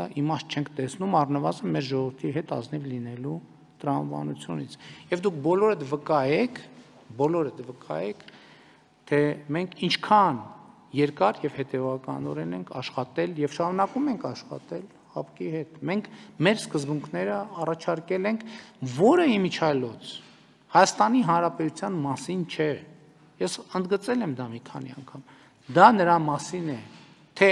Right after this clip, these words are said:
առնվազն Հայաստանի Հանրապետության տարածքում Հավաքական անվտանգության պայմանագրի կազմակերպությունը գործում է, թե չի գործում, կա, թե չկա։ Մենք ուզում ենք և պատրաստ ենք առերեսվել այս հարցին։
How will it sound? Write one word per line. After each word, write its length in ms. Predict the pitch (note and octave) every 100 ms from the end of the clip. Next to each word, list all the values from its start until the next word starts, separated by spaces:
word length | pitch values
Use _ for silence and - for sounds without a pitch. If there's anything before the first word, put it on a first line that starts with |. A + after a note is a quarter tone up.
| F#3+
առնվազն 640 | D#3 D#3 F#3+ G3+ F3 C3
Հայաստանի 480 | D3 D#3 D#3 E3 D#3
Հանրապետության 600 | C3+ C#3+ C#3+ C3+ - C#3 C3 -
տարածքում 520 | D3 D#3+ E3 - C3+ G#2+ -
Հավաքական 640 | D3 D#3 D#3+ D#3 F3+ D3
անվտանգության 640 | B2+ C3 C#3 C#3 C3+ D3 A#2+
պայմանագրի 720 | C3+ B2+ C3 C3+ B2+ C3 D3+
կազմակերպությունը 920 | D3 C3+ A#2+ C3 C3 B2+ C3+ - B2 A#2 - _ -
գործում 480 | C3 D#3 D3+ G#3 B3+
է, 80 | C#4+ C4+
թե 140 | A#3+
չի 200 | - C#4 -
գործում, 380 | C3 - - - _ _ -
կա, 100 | G#3+ G3+ -
թե 80 | A3+ -
չկա։ 300 | - - A#3+ - - - - _ _ _ _ _ _ _ _ _ _ _ _ -
Մենք 420 | C#3 F3 D#4 - - - - - - - _ _ -
ուզում 380 | D#3+ D3+ F#3+ C4
ենք 180 | C#4 E3+
և 140 | E3
պատրաստ 480 | - D3+ E3+ F3+ -
ենք 160 | A3+ F#3
առերեսվել 640 | D#3 C#3+ C#3 - - F#3+ G3+ D3
այս 140 | -
հարցին։ 400 | B2+ A#2+ - -